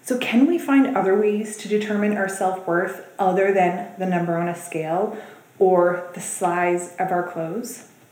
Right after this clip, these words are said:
I hope so. In today's episode, I hope to challenge some of the negative habits and thoughts that you might have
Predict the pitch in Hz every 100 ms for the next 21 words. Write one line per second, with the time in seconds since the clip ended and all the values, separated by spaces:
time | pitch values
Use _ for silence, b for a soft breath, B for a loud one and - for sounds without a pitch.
0 | _ B B B B B - - 208 -
1 | - - - 240 - B B B B B
2 | B _ _ - 226 226 262 247 269 -
3 | 208 214 208 190 - 196 208 294 294 -
4 | 208 202 208 190 185 180 175 175 185 190
5 | 190 196 - 180 180 170 - 180 180 165
6 | 165 196 175 175 170 214 - 190 175 170
7 | 175